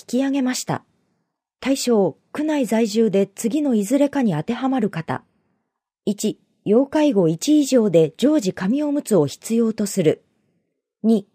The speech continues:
六十五歳以上の入院中の方で疾病などにより一と同様の心身状態にある。費用、月九千二百円までは一割負担で購入可。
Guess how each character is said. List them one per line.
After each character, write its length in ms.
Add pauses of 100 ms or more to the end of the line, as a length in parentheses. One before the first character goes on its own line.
(140)
六 240
十 200
五 140
歳 320
以 40
上 220
の 120
入 300
院 160
中 220
の 120
方 280
で 260
疾 260
病 200
な 120
ど 120
に 100
よ 140
り 220 (100)
一 260
と 180
同 280
様 200
の 140
心 460
身 40
状 220
態 220
に 160
あ 80
る。 180 (880)
費 160
用、 360 (320)
月 400
九 240
千 300
二 80
百 300
円 180
ま 100
で 100
は 260
一 280
割 240
負 100
担 220
で 100
購 260
入 280
可。 280